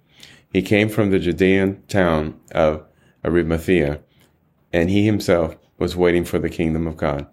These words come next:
Going to Pilate, he asked for Jesus' body. Then he took it down, wrapped it in linen cloth, and placed it in a tomb cut in the rock, one in which no one had yet been laid.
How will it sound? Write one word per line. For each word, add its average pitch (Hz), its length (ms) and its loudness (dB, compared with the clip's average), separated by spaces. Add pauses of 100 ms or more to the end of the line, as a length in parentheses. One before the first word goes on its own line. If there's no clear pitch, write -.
(460)
Going 98 260 2
to 110 80 -2
Pilate, 92 440 2 (140)
he 87 140 0
asked 87 240 2
for 90 120 -2
Jesus' 82 360 -4
body. 78 380 -2 (440)
Then 87 140 2
he 85 80 2
took 95 200 0
it 95 100 0
down, 76 300 0 (320)
wrapped 90 280 2
it 98 100 4
in 90 160 2
linen 90 260 2
cloth, 80 420 -2 (100)
and 78 200 -6
placed 90 300 0
it 92 60 4
in 87 120 2
a 85 80 0
tomb 80 340 -4
cut 76 380 -2
in 78 160 -6
the 76 80 -4
rock, 71 360 -4 (460)
one 90 300 2
in 95 180 -2
which 90 220 0
no 90 120 4
one 87 180 2
had 80 140 -2
yet 78 340 -2
been 78 200 -2
laid. 71 300 -4